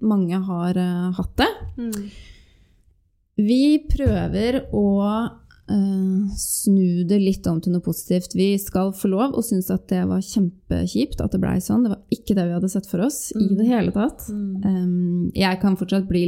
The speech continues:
Speaker 1: lei meg når jeg tenker på det. Særlig fordi jeg ikke husker så mye. Man er jo litt sånn neddopa og
Speaker 2: Mm.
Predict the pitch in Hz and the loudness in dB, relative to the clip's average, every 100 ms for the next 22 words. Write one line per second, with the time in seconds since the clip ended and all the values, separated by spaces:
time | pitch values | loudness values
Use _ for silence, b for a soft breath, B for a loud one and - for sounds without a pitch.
0 | 175 160 160 185 285 208 202 175 - - | 2 0 2 4 4 4 2 -2 -2 0
1 | 233 311 - 254 226 196 226 220 226 220 | 2 2 2 2 4 2 2 2 0 0
2 | 359 - - 180 190 185 247 240 226 175 | 0 0 -2 0 2 4 4 4 4 2
3 | - 196 247 202 185 175 160 156 - - | 2 2 2 2 2 2 0 0 -2 -2
4 | 165 - - - 78 85 85 B B B | 0 0 0 0 0 0 0 B B B
5 | 214 202 | -6 -4